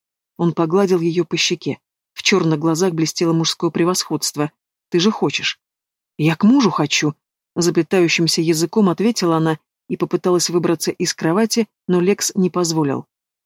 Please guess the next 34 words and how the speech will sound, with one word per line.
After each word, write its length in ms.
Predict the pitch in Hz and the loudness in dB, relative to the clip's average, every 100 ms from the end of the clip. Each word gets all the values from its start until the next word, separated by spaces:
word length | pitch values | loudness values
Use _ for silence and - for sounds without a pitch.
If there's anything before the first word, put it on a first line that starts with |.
| _ _ | _ _
«У 100 | - | 0
меня 260 | 160 160 165 | 2 4 4
на 100 | 180 | 2
тебя 220 | 196 190 | 2 0
большие 320 | 196 190 214 | 2 0 -2
планы, 360 | - 156 160 170 | 0 0 0 0
детка», 440 | 156 147 - 139 - _ _ _ | 0 -2 -4 -8 -8 _ _ _
неприятно 600 | 190 180 185 180 175 175 | 0 2 2 2 2 2
оскалился 600 | 170 - 196 139 127 - | -2 -2 -2 -2 -2 -4
он. 180 | 135 147 - _ _ _ _ _ | -4 -8 -10 _ _ _ _ _
Вот 220 | 151 160 | -2 0
теперь 280 | - - 226 | 0 0 2
Лере 300 | 175 196 175 | 4 4 2
стало 280 | - 170 165 | 0 -2 -2
по-настоящему 760 | 165 165 - 165 160 - 185 | 0 -2 -2 0 0 0 0
страшно. 560 | 190 - 208 147 - - _ _ _ _ _ | -2 -2 -2 -2 -4 -8 _ _ _ _ _
Тело 240 | - 285 208 | 2 2 4
плохо 280 | 165 156 | 2 0
слушалось, 600 | 160 - 208 - 190 190 - _ _ _ | -2 0 0 2 2 0 -4 _ _ _
да 100 | 160 | 0
и 40 | |
что 200 | 147 - | 0 2
она 120 | 226 180 | 4 4
может 260 | 170 160 | 2 0
сделать 420 | 151 156 220 170 | -2 0 0 0
против 280 | - 175 175 | -4 -4 -2
сильного 340 | - 220 202 175 | 0 2 2 2
взрослого 460 | 165 190 - 185 | 0 -2 -2 0
мужчины? 500 | 185 190 - 151 143 - _ _ | 2 0 0 -2 -2 -6 _ _
Даже 240 | 175 180 175 | 0 2 2
закричать 520 | 175 202 202 208 156 | 0 0 0 0 0
громко 320 | 170 156 147 | 0 0 0
не 120 | 147 | -2
получится. 600 | 143 165 147 - - 139 | -2 -2 -2 -4 -6 -6